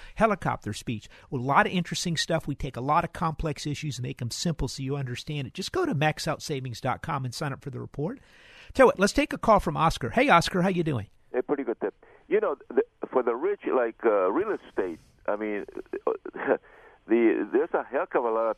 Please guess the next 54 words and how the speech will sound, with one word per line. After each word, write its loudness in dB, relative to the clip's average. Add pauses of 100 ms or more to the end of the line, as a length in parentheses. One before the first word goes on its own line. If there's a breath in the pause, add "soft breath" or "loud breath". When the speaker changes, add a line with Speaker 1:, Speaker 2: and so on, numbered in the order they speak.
Speaker 2:
taxes -2
on 0
real -4
estate -4
for 2
the 4
rich, -2 (180)
you -4
know, 4
as 2 (100)
far 2
as -6
the, 2
the 0
increment 0
on, -2
on -4
the, -4
on -4
the -2
rich -6 (100)
pro-, 0
on 0
the, -4 (300)
you -4
know, -2
on -4
the, -4
uh, -2 (680 loud breath)
upper 4
end 0 (340)
of -2 (100)
properties. 0 (200)
Speaker 1:
Yeah. 0 (160)
Speaker 2:
And 2
then 4
Speaker 1:
Yeah. -2
Speaker 2:
it's -10
a -2
Speaker 1:
Oh, 6
the 8
Speaker 2:
estate 4
Speaker 1:
homes, 8
the 4
home, 4 (100)
home 2
properties 2
have -6
gotten -4
really -2
expensive. 0
Same 2
with 0
commercial. -2